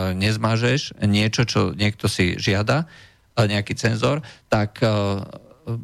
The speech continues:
je tam možná pokuta päťdesiat miliónov, e, eur a oni mažú.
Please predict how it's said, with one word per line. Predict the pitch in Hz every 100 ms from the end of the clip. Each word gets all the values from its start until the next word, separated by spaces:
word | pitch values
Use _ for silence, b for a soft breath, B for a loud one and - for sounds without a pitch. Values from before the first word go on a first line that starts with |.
| 113
je | 113 113
tam | 120 113
možná | 113 113 101
pokuta | - - 107 98
päťdesiat | 104 104 - 98
miliónov, | 101 101 95 92 90 85
e, | 92 120 95 95 - 113
eur | 131 156 -
a | 110 110 101
oni | 110 104
mažú. | 98 101 98